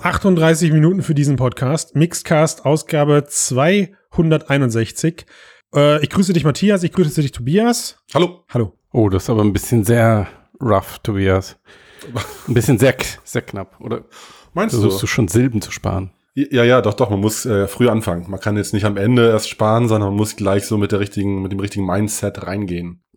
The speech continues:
Speaker 3: Christian spult den K-, Podcast einfach vor.
Speaker 1: Na, Moment, das löst ja unser Zeitproblem jetzt
Speaker 2: Du
Speaker 1: nicht.
Speaker 2: kannst es ja einfach
Speaker 3: Doch, wir
Speaker 2: beschleunigen.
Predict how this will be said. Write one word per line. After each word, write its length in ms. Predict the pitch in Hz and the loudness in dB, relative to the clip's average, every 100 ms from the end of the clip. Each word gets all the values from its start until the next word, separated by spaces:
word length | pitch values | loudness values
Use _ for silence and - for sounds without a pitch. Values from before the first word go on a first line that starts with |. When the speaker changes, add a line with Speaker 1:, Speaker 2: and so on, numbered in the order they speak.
| - | -2
Speaker 3:
Christian 360 | 127 - 131 | 0 2 2
spult 400 | - - 139 127 | 2 2 2 4
den 120 | 123 | 0
K-, 120 | 107 - | 0 0
Podcast 420 | - - 120 - | -2 0 -2 -2
einfach 240 | 110 101 | -2 -2
vor. 460 | - 95 92 95 95 | -2 0 2 0 -2
Speaker 1:
Na, 160 | 123 123 | -4 -4
Moment, 320 | 120 135 131 | 0 0 0
das 240 | 117 - | -4 -6
löst 300 | 127 135 - | -4 -4 -2
ja 80 | 143 | -2
unser 240 | 127 127 | 0 -2
Zeitproblem 560 | - 143 - 139 127 123 | 0 -2 -2 -2 0 0
jetzt 280 | 127 156 - | 0 -2 -4
Speaker 2:
Du 40 | |
Speaker 1:
nicht. 100 | 113 | -4
Speaker 2:
kannst 180 | 104 113 | -4 -6
es 60 | 113 | -6
ja 100 | - | -4
einfach 260 | 120 123 | -2 -2
Speaker 3:
Doch, 200 | 113 135 | 0 0
wir 60 | - | 2
Speaker 2:
beschleunigen. 80 | 113 | 4